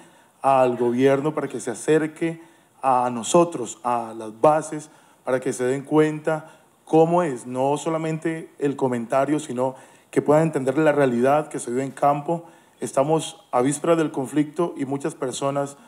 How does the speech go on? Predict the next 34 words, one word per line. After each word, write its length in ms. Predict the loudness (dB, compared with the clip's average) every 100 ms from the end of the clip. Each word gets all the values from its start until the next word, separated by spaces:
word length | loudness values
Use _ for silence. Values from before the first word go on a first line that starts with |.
| _ _ -10
no, 500 | -2 2 4 4 2
no 180 | 0 0
conocen, 540 | 0 2 0 -2 -8
no 100 | -8
saben, 440 | 2 4 4 -2 -10 -20 _ -8
no 100 | -2
se 120 | 0
ha 60 | 2
socializado 680 | 0 0 -2 0 2 4
de 100 | 4
manera 540 | 2 0 2 2 2 0 -14 _ _
contundente 880 | -4 -2 -2 -2 -2 -2 -2 -2 0
el 120 | 0
tema 200 | 0 2
del 120 | 2
proceso 360 | 0 -4 0 2
de 80 | 2
paz. 400 | 2 0 0 -10 -20 _ _ _ _ _
También 720 | 0 2 4 4 4 0 -4 -10 _ _ _ -4
nosotros 720 | -2 2 2 4 0 -2 -10 _ _ _ -6
queremos 460 | 0 4 4 4
decirle, 460 | 0 -2 0 0 -2
como 240 | -6 -4
lo 100 | 0
he 40 | 0
dicho 260 | 0 -2 -2
en 80 |
Estados 340 | -2 0 0 0
Unidos, 540 | 0 4 4 4 -4 -16 _ _ _ -4
eh, 260 | 2 2 2
lo 120 | 0
he 20 |
dicho 480 | 2 4 6 4 2
en 580 | -2 -2 -4 -8 -12